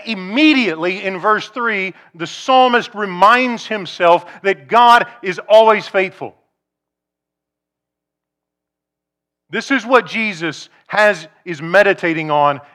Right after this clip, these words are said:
as he is hanging on the cross. Verse three, "Yet you are holy. Even though I feel abandoned, I remember that you are holy. You are enthroned on the praises of Israel.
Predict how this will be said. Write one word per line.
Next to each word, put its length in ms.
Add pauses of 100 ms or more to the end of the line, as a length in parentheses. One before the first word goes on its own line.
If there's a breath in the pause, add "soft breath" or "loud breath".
(200 soft breath)
as 280
he 180
is 80
hanging 340
on 120
the 80
cross. 580 (1800)
Verse 240
three, 200
"Yet 280
you 240
are 100
holy. 540 (1800)
Even 360
though 320
I 140
feel 680
abandoned, 680 (480 soft breath)
I 80
remember 840
that 200
you 140
are 120
holy. 540 (1040)
You 160
are 140
enthroned 840
on 140
the 80
praises 500
of 80
Israel. 420